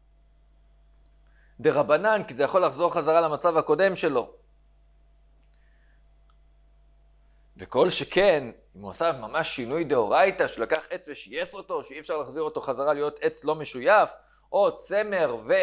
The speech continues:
וליבן אותו, שאתה לא יכול להחזיר אותו לקדמותו, שזה בוודאי קונה. והתנא של הברייתא, הוא דיבר על שינוי דאורייתא,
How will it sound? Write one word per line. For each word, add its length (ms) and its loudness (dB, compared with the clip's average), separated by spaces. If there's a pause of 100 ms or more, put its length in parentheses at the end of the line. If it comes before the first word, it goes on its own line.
(540)
וליבן 400 0
אותו, 240 2
שאתה 140 -2
לא 80 6
יכול 160 6
להחזיר 240 4
אותו 200 2
לקדמותו, 720 4 (120)
שזה 200 2
בוודאי 460 4
קונה. 300 2 (920)
והתנא 420 2
של 180 0
הברייתא, 920 6 (420)
הוא 120 -4
דיבר 180 4
על 160 6
שינוי 300 -2
דאורייתא, 640 6